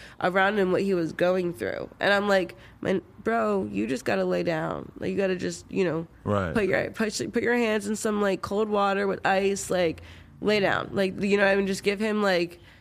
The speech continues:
Speaker 1: tips. I have anxiety. I have things like that, like, a lot of mental, when it comes down to that mental health. Um,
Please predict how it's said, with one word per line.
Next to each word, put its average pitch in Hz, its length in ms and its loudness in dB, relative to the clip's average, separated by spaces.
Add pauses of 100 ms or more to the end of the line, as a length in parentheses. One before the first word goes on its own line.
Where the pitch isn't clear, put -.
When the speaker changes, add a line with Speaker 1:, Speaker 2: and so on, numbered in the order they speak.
(220)
Speaker 1:
tips. 214 340 -2
I 175 140 6
have 185 240 0
anxiety. 170 680 -2
I 180 160 -2
have 170 260 -2
things - 280 -6
like - 180 -8
that, - 300 -4
like, - 140 -4
a 175 60 -2
lot 165 200 0
of 160 80 -4
mental, 160 340 -4
when 160 120 -2
it - 40 -6
comes 165 200 -4
down 151 180 -4
to 170 80 -8
that - 180 -4
mental - 300 -8
health. - 360 -6 (440)
Um, 127 500 -2